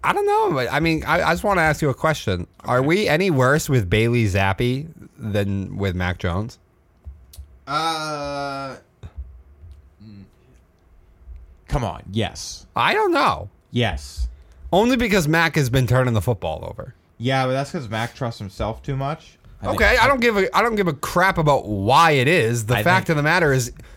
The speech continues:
Speaker 1: whether it's Bailey Zappi or Mac Jones, the Pats have to play a certain way in order to win, and that is largely mistake-free, win turnover, and win time of possession. If Mac's gonna turn the ball over two, three times a game,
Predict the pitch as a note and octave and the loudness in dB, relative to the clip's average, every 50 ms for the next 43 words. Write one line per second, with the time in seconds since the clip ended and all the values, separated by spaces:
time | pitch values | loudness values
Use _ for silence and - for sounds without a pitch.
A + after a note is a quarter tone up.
0 | - - - C#3 D3 D3+ C#3+ C3+ A#2 G#2+ G#2 G2 C#3 D#3 F3 F3 F3 D#3+ B2+ C#3+ | -8 -2 0 0 2 2 2 0 -2 -2 -2 0 2 2 2 2 2 0 2 2
1 | D3+ D#3 D#3+ - D3 C3+ B2+ A#2+ B2+ C3+ C#3 - - - C3+ C3+ A#2+ A2 G#2+ F#2 | 2 2 2 2 0 0 0 0 0 0 -2 -2 0 0 2 2 2 0 -2 -4
2 | G2 F2+ - C#3 C#3 C3+ - D3+ C3+ - - G2+ - - C3+ C3+ C3 - A2 A2 | -4 -2 0 0 0 0 0 -2 -2 -2 -4 -4 0 2 2 2 2 2 0 0
3 | G2 - - C3+ C3 C3 B2+ A#2+ A2+ A#2 B2 A#2+ A2+ G2+ G2+ G#2 G#2 G#2 G#2+ F#2+ | 0 0 2 2 2 2 2 2 2 4 4 4 4 4 2 2 0 0 0 -2
4 | - F#2+ G#2+ A#2+ A2 G2 F#2 F#2 - - - - - _ - G2 G2+ A2 A2 G#2+ | -2 0 0 2 2 2 0 -2 -6 -10 -16 -20 -20 _ -4 -2 0 0 2 0
5 | F#2+ G2 G#2+ A2+ A#2 G#2+ A2 A2 G2+ F#2 - - - B2+ C#3 D3 - - - B2 | 0 2 2 2 2 2 2 2 0 0 -2 0 2 2 2 2 0 0 0 2
6 | A#2+ A#2+ A#2+ A2 F#2 G2+ A#2 B2+ B2 - B2+ A#2+ A#2+ A#2 A2+ G#2+ G2 G#2+ G#2 - | 2 2 2 2 2 2 2 2 2 2 2 4 4 4 2 2 4 2 2 2
7 | G2 G2 G2 G#2+ A2 G2 F#2 G2+ G#2 G#2 F#2+ E2+ G2 F#2 A2 B2 A#2 - - F#2 | 2 0 0 0 0 0 0 0 0 0 0 0 0 2 2 2 0 0 -2 -4
8 | F2+ F#2 - - _ - - F2+ G2+ A#2 B2 B2 - - - A#2+ A2+ - - A#2+ | -4 -4 -8 -14 _ -10 -6 -4 -2 0 0 -2 -2 -4 -4 -2 -2 -2 0 0
9 | A#2 A2+ A2 G#2 G#2 G2+ A2+ C#3 B2+ A2+ G2+ F2 - - A2 G#2+ - - A2 G#2+ | 0 0 0 0 2 2 2 2 2 2 0 -2 -2 -4 -4 -2 -2 -2 -2 -2
10 | F#2+ - A2 G#2+ G2+ F#2 F2+ F#2 A2 B2 B2+ A#2+ G#2+ G2+ G2+ | 0 0 -2 -2 -2 -4 -4 0 0 2 2 2 2 0 -2